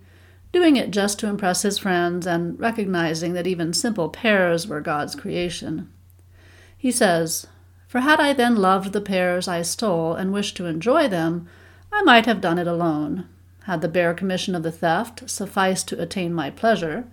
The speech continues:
nor needed I have inflamed the itching of my desires by the excitement of accomplices. But since my pleasure was not in those pears,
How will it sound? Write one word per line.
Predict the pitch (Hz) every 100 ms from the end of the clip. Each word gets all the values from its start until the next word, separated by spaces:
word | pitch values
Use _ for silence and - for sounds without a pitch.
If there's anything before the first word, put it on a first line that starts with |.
| - - - - - -
nor | 285 285 269
needed | 226 208 160
I | 160 185
have | 202
inflamed | 180 175 196 196 180
the | -
itching | 247 - 269
of | 233
my | 214 208
desires | 196 - 165 185 180 175
by | 160
the | 160
excitement | 147 - - 196 - 190
of | 165
accomplices. | 170 - 185 170 160 - 147 160 - - - - - -
But | 180
since | - 185 180
my | 165
pleasure | 160 196 180 175
was | 156 165
not | 185 202 202
in | 175
those | 160 160
pears, | - 214 196 180 175